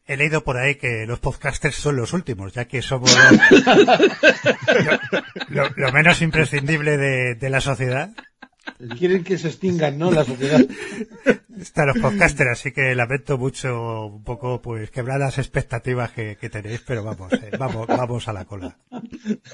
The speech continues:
Speaker 1: Muy bien, pues bueno, vamos a ver que, que nos, de todas formas, sí, también os quería comentar que, que bueno, a mí hoy he,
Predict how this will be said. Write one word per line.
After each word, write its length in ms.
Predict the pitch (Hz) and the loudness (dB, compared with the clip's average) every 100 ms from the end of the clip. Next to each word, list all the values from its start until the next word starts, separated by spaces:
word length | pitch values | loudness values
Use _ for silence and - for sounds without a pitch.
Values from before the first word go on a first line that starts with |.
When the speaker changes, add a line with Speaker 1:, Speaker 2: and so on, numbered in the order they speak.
| - 170 - 165 - _ _ _ - - 214 175 139 120 - - _ | 4 4 2 -2 -4 _ _ _ 0 6 6 4 -10 -18 -20 -20 _
Speaker 1:
Muy 120 | 170 170 | 2 6
bien, 220 | 170 147 | 6 4
pues 240 | 139 127 | 2 2
bueno, 220 | 127 160 151 | 2 2 2
vamos 340 | 135 143 139 | 2 2 0
a 100 | 135 | 2
ver 320 | 139 139 127 | 2 0 -2
que, 280 | - 127 120 | -2 -2 -2
que 80 | 127 | -6
nos, 240 | 120 131 | -8 -8
de 140 | 117 131 | -8 -6
todas 160 | 180 | -6
formas, 320 | - 170 196 - | -4 -4 -4 -4
sí, 140 | 160 | -6
también 280 | - 139 135 | -4 -2 -2
os 80 | 127 | -2
quería 200 | 127 113 | -4 -4
comentar 420 | 113 101 127 139 | -6 -6 -6 -6
que, 460 | - 135 113 110 101 | -6 -6 -4 -6 -8
que 80 | 104 | -10
bueno, 240 | 131 151 | -6 -6
a 100 | 110 | -4
mí 260 | 110 123 131 _ - 120 | -4 -6 -6 _ -20 -8
hoy 300 | 123 123 | -6 -4
he, 100 | 127 | -4